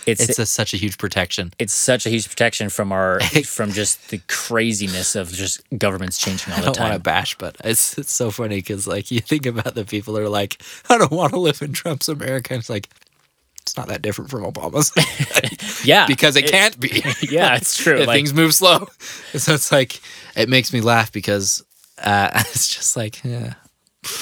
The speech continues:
Speaker 2: they just don't like him. <laughs>
Speaker 1: Yeah, and I mean, I didn't, I didn't like
Speaker 2: It ain't
Speaker 1: Obama,
Speaker 2: what's,
Speaker 1: so it
Speaker 2: what's
Speaker 1: makes
Speaker 2: up with
Speaker 1: sense.
Speaker 2: him.
Speaker 1: But yeah, it's,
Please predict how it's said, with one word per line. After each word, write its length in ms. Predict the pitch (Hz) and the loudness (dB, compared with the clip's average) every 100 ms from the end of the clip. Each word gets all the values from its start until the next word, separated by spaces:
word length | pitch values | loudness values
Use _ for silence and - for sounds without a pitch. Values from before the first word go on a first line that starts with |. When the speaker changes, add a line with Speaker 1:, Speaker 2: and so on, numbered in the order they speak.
| - - - | -10 -14 -10
Speaker 2:
they 120 | 156 | -8
just 200 | 127 113 | -6 -6
don't 180 | - - | -8 -8
like 200 | - 143 | -10 -10
him. 220 | - 180 - | -6 -6 -6
<laughs> 40 | - 640 - - - 190 | -8 -8 -2 -2 0 -4
Speaker 1:
Yeah, 420 | - 123 107 98 90 | 0 4 4 4 4
and 80 | 123 | 4
I 60 | |
mean, 320 | 135 131 117 82 | 4 2 -2 -2
I 100 | 110 | 0
didn't, 260 | 104 90 95 | 0 -2 -6
I 20 | |
didn't 240 | 101 95 | -6 -6
like 140 | 87 123 | -4 0
Speaker 2:
It 80 | |
ain't 140 | 107 104 | 2 2
Speaker 1:
Obama, 300 | 104 98 90 | 2 0 -2
Speaker 2:
what's, 120 | 95 | -2
Speaker 1:
so 120 | - | 2
it 20 | 107 | 2
Speaker 2:
what's 120 | 123 | 2
Speaker 1:
makes 180 | 127 - | 2 4
Speaker 2:
up 40 | |
with 80 | 135 | 2
Speaker 1:
sense. 160 | 117 | 2
Speaker 2:
him. 60 | - | 0
Speaker 1:
But 160 | 117 92 | -4 -2
yeah, 240 | 101 - | -2 -2
it's, 340 | 104 - - | -4 -8 -10